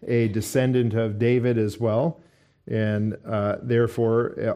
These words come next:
also a descendant of Solomon.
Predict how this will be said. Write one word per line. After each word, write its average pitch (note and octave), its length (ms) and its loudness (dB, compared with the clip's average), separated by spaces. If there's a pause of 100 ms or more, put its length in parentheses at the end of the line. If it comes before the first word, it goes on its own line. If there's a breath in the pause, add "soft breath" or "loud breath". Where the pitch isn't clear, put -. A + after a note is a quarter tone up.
(100)
also A#2 480 2
a G#2+ 120 2
descendant A#2+ 580 -2
of G2+ 400 -4 (140)
Solomon. B2 680 -2